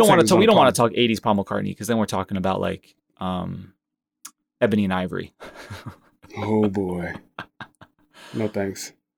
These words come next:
Speaker 2: But, um, no, okay. So we're, we're, what we're really talking about is what's the order of two through four?
Speaker 1: Yes.
Speaker 2: Okay. I have Dangerous at number two.
Speaker 1: Do you really?
Speaker 2: I do.
Speaker 1: Whoa.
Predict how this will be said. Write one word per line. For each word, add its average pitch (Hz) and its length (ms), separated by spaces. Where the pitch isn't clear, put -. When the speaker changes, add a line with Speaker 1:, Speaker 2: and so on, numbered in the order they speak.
Speaker 2:
But, 127 220
um, 123 640
no, 98 200
okay. 107 240
So 117 380
we're, 135 180
we're, 160 220
what 208 160
we're 165 100
really 143 200
talking 104 320
about 92 260
is 87 380
what's 131 280
the 139 120
order 107 260
of 101 140
two - 160
through 95 180
four? - 380
Speaker 1:
Yes. - 440
Speaker 2:
Okay. - 180
I 131 120
have 117 180
Dangerous 101 420
at - 60
number 82 180
two. - 320
Speaker 1:
Do 131 280
you 147 400
really? 127 840
Speaker 2:
I 95 220
do. 95 500
Speaker 1:
Whoa. 95 720